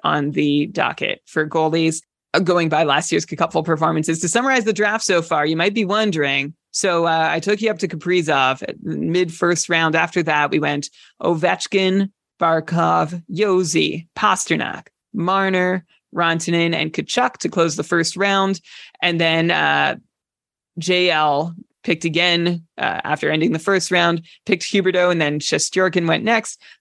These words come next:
Then Panarin, Connor, Stamkos, Hedman, Tkachuk, Eichel, Gensel, Vasilevskiy, DeBrincat,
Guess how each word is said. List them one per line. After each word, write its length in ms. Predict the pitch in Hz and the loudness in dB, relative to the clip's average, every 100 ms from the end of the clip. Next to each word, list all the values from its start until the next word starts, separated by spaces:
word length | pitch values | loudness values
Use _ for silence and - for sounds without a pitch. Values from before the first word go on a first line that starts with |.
| - | -2
Then 180 | 170 160 | -2 -2
Panarin, 560 | 185 180 175 156 151 | -2 2 2 2 -2
Connor, 640 | - 175 170 156 127 139 - _ | -2 0 2 2 -2 -4 -10 _
Stamkos, 680 | - - 190 190 165 147 147 | -10 -2 0 0 0 -2 -2
Hedman, 420 | 175 175 151 139 | -2 0 0 -2
Tkachuk, 520 | 143 - - 208 135 - _ _ - | -6 -6 -2 -2 -4 -12 _ _ -4
Eichel, 500 | 180 180 190 185 - | -2 0 0 0 -2
Gensel, 560 | 175 196 208 - 214 196 | -2 0 0 2 0 0
Vasilevskiy, 720 | 175 175 175 165 160 - 156 | 0 0 0 0 0 -2 -4
DeBrincat, 580 | 156 180 185 196 185 | -2 0 0 2 0